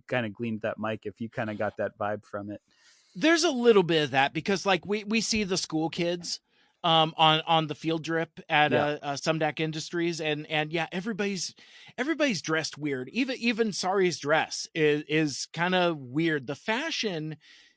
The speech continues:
Speaker 2: is weird. So
Speaker 1: Yeah.
Speaker 2: in a sense, the stuff that the Witwickies are wearing doesn't seem out of place.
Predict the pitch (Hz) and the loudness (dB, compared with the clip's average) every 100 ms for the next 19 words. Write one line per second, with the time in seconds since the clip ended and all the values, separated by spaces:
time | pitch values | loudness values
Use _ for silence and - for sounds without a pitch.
0 | _ - 190 156 117 101 123 160 107 76 | _ 2 4 4 -4 -6 0 0 0 -8
1 | - _ _ _ - 214 202 208 202 180 | -20 _ _ _ 0 2 4 2 0 -2
2 | - 269 285 208 - - 147 160 - 214 | -2 -2 -2 -2 -6 -8 -8 -6 -2 0
3 | 208 - 180 160 143 240 202 175 180 175 | -2 -2 -4 -2 2 2 2 -2 -2 -4
4 | 151 151 151 147 147 139 135 _ _ - | -2 -2 0 2 2 0 -4 _ _ 0
5 | 196 208 180 190 - - 196 180 170 156 | 4 4 2 -4 -6 -4 0 0 0 2
6 | 156 151 - - 196 160 - - - | 2 2 -4 -8 -2 -2 -4 -6 -6